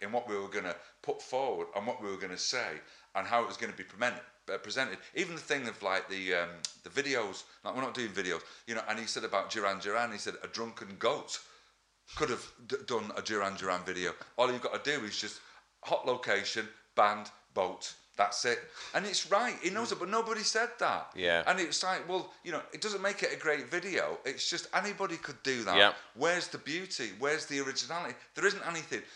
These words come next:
Speaker 1: And even down at the, um, Live Aid, when we were talking about it, and it was like, we hadn't been asked. Um, and Morrissey was like, "I'm, we'll say no if we get asked." It's like, you know, "Why should we?" And I remember me and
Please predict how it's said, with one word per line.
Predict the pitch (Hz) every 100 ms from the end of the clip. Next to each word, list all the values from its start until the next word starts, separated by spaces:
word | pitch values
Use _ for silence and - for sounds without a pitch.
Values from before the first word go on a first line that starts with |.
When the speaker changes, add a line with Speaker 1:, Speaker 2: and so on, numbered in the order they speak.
| - 139
Speaker 1:
And | 151
even | 202 214 202 165 - - - _ _ -
down | 165 160 147 120
at | 123
the, | 120 117
um, | 107 98 90 82 71 _ _ _ _ - - - 107
Live | 127 160 135
Aid, | 113 95 87 - - - - -
when | 123 117 107 107
we | 127
were | 135
talking | - 185 185 156 117
about | 95 82 82
it, | 87 80
and | 95
it | 101
was | 98
like, | 101 113
we |
hadn't | 190 180
been | 131
asked. | 82 73 - - - - - - _ -
Um, | 101 101 101 95 - - -
and | 120 135
Morrissey | 160 151 104
was | 95
like, | 85
"I'm, | 101 - - - -
we'll | -
say | - 95 87
no | 104 107
if | 80
we | 82
get | 82 69
asked." | 73 - - - - -
It's | 67 -
like, | 92 90
you | 110
know, | 90
"Why | 87 101 95
should | - 98
we?" | 113
And | 104
I |
remember | 151 180 139
me | 139 131
and | 104